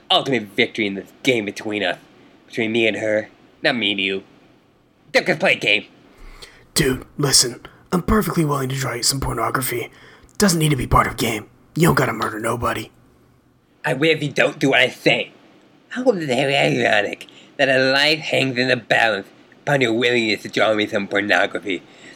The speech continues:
Speaker 1: The very pornography which you have spent a lifetime drawing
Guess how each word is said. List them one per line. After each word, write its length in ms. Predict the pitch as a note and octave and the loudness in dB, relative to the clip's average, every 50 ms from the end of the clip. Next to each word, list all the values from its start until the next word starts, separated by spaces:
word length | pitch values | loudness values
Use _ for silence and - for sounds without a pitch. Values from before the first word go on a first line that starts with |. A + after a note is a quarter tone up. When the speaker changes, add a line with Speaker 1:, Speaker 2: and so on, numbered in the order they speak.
| - - | -6 -4
Speaker 1:
The 80 | - G2 | -4 -4
very 380 | F#2+ G2 F#2+ B2+ A#2 B2 B2+ | -4 -4 -2 2 2 2 2
pornography 680 | - B2+ A2+ G#2+ G2 G2 G2 G2 G#2+ A#2 A2+ A2+ G#2+ G#2+ - - - - - - - | 0 0 -2 0 0 0 -2 -2 -2 -2 -2 -2 -4 -8 -14 -20 -20 -20 -20 -20 -10
which 240 | - A#2 A2+ - - | -8 -8 -8 -4 -2
you 80 | C3+ B2+ | 0 0
have 100 | A2+ G#2+ | 0 0
spent 200 | - B2+ A2+ G#2 | -2 -2 -2 0
a 100 | G2 G2+ | 0 0
lifetime 520 | G2+ G2+ G#2 A2+ - - A2 F#2+ G2+ G2+ | 2 2 2 2 2 0 0 0 0 0
drawing 420 | - - A#2 G#2+ G2+ F#2 F#2 G2 | 0 0 2 2 4 2 0 -2